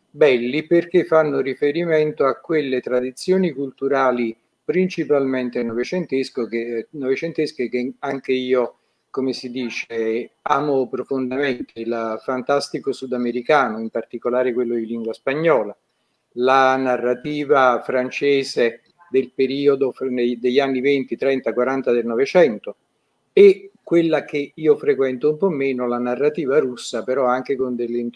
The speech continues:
incursioni nella narrativa di lingua tedesca del Novecento, che invece, eh, credo che sia uno dei pilastri della, della narrativa, oh, dell'Occidente e non solo.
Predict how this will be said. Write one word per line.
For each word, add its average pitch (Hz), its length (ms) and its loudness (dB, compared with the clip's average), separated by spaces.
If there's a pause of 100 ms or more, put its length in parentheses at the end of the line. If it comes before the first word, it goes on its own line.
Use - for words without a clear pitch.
incursioni 131 640 -4
nella 117 220 -4
narrativa 120 500 -2
di 113 140 -6
lingua 123 520 -2 (400)
tedesca 131 460 0
del 120 160 -2
Novecento, 123 560 0
che 117 120 -2
invece, 117 640 -2 (420)
eh, 120 320 -6
credo 143 240 2
che 135 80 2
sia 135 180 0
uno 147 160 2
dei 131 140 0
pilastri 127 680 0 (220)
della, 110 880 -4
della 117 320 -4
narrativa, 117 1000 -2 (680)
oh, 110 840 -4
dell'Occidente 123 920 -2
e 113 40 -2
non 113 260 -6
solo. 107 460 -10